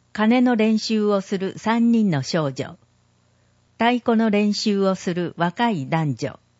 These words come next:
三味線の練習をする女学生。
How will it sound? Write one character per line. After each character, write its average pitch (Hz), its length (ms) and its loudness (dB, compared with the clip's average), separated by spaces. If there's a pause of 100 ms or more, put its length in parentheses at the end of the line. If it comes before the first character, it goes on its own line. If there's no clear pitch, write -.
(720)
三 233 260 0
味 247 80 4
線 233 320 2
の 220 140 2
練 208 220 0
習 208 260 0
を 202 160 2
す 185 200 -4
る 180 280 -2
女 175 160 2
学 202 260 0
生。 120 380 -6